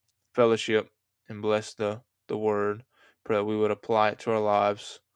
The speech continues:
Put ourselves away physical, the lust of the flesh, the lust of the eyes, and the pride of life. Put it away and focus solely on your word. We thank you for what you've done, and we give you the glory and the praise in Jesus' name. Amen. All right, so what I wanna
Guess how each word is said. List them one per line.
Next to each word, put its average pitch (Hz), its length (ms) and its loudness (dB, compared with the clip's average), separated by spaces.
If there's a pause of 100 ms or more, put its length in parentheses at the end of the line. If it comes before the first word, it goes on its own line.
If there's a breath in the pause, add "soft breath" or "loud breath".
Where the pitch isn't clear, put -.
(400 loud breath)
Put 117 140 0
ourselves 110 420 0
away 113 460 2 (240)
physical, 110 540 -4
the 107 240 -2
lust 110 320 0
of 110 60 -2
the 107 80 -2
flesh, 113 400 0
the 110 100 -6
lust 107 200 -2
of 107 120 -6
the 110 80 -4
eyes, 107 340 2
and 104 100 -12
the - 160 -18
pride 107 220 2
of 101 100 -4
life. 107 400 2
Put 113 160 -4
it 107 120 0
away 107 360 0 (840 soft breath)
and 104 580 -4
focus 113 400 -2
solely 107 360 0
on 104 120 -6
your 104 140 -6
word. - 320 -8 (500)
We 101 100 -12
thank 107 260 -6
you 110 80 -14
for 107 160 -4
what 107 160 0
you've 104 120 -12
done, 110 280 0
and 104 80 -8
we 104 80 -10
give 107 120 -6
you 104 60 -6
the 104 80 -2
glory 110 280 0
and 113 80 -8
the 107 40 -8
praise 117 460 2
in 98 80 -10
Jesus' 107 360 -6
name. 104 320 -8 (560)
Amen. 98 420 -10 (1400)
All 123 100 10
right, 98 160 6
so - 140 -4
what 120 120 4
I 135 40 2
wanna 127 160 0